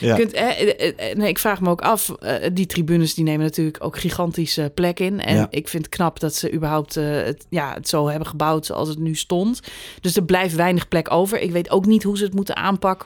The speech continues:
Speaker 2: om, ja, meer mensen kwijt te kunnen. Zeker achter die tribunes. Want dat is gewoon de uitdaging. Zestigduizend man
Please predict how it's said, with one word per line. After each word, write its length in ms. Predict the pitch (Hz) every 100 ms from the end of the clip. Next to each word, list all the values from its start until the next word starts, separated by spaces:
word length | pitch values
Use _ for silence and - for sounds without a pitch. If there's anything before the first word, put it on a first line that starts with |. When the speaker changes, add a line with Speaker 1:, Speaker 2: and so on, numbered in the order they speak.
| 190
Speaker 2:
om, 260 | 185 180 175 - - _ _ -
ja, 160 | 175
meer 380 | 151 170 196 196
mensen 320 | 185 175 -
kwijt 420 | - 185 214 -
te 80 | -
kunnen. 360 | - 208 214 240
Zeker 300 | 214 214 -
achter 220 | - -
die 100 | 175
tribunes. 640 | - 175 151 165 220 -
Want 180 | - 175
dat 120 | 185
is 80 | 175
gewoon 200 | - 165
de 80 | -
uitdaging. 580 | 165 185 185 190 190 180
Zestigduizend 680 | - 190 - 170 170 165
man 220 | 170 170